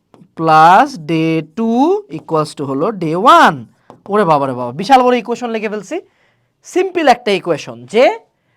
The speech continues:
আমার যদি বাচ্চা পোলাপান দিনে একটা পড়া পড়ে, আমাকে দুইটা ডে মিলায় একটা ডে বানাইতে হবে। অর্থাৎ তোমাদের জন্য এই এক্স্যাক্ট সেম রুটিন হবে একদিনে দুইটা করে ডে এর পড়া কমপ্লিট করা। তো এখন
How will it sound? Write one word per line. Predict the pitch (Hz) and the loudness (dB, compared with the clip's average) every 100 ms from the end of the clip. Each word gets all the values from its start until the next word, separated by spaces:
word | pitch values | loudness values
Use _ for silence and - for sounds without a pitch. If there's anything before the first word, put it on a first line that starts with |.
| _ _ | _ _
আমার | 170 208 269 311 330 262 | -6 0 2 4 2 0
যদি | 247 214 269 | -6 -6 -2
বাচ্চা | 208 - - 247 | 0 0 2 0
পোলাপান | 269 262 262 277 330 392 - _ _ _ _ _ _ 139 | 2 2 4 4 2 0 -12 _ _ _ _ _ _ -8
দিনে | 220 262 | -4 2
একটা | 247 254 277 | 2 2 0
পড়া | 262 269 269 | 4 4 4
পড়ে, | 277 349 | 4 4
আমাকে | 247 233 240 233 | 4 2 0 -4
দুইটা | 233 240 277 | -6 -2 -2
ডে | 240 254 | 0 -2
মিলায় | 254 262 294 | -2 -2 0
একটা | 247 - 220 | 0 0 0
ডে | 190 175 | 0 -2
বানাইতে | 156 139 120 135 | -2 -4 -8 -8
হবে। | 131 | -6
অর্থাৎ | 143 196 - | -4 -6 -6
তোমাদের | 220 262 285 330 | -4 -2 0 0
জন্য | 226 247 233 | -2 -4 0
এই | 202 | 0
এক্স্যাক্ট | 180 180 285 - | -2 -2 -2 -4
সেম | 247 214 | -6 -6
রুটিন | 190 180 165 | -8 -8 -4
হবে | 156 320 - _ _ | 0 0 -2 _ _
একদিনে | 220 254 220 311 330 | 2 2 2 -2 0
দুইটা | 277 254 220 | 0 0 0
করে | 202 208 - 151 | 0 -2 -6 0
ডে | 185 | 2
এর | 247 | 2
পড়া | - 170 147 | 2 2 2
কমপ্লিট | 160 135 127 | -4 -10 -14
করা। | 131 107 _ _ _ _ - | -14 -14 _ _ _ _ -2
তো | 202 | 0
এখন | 220 294 339 | 0 0 -4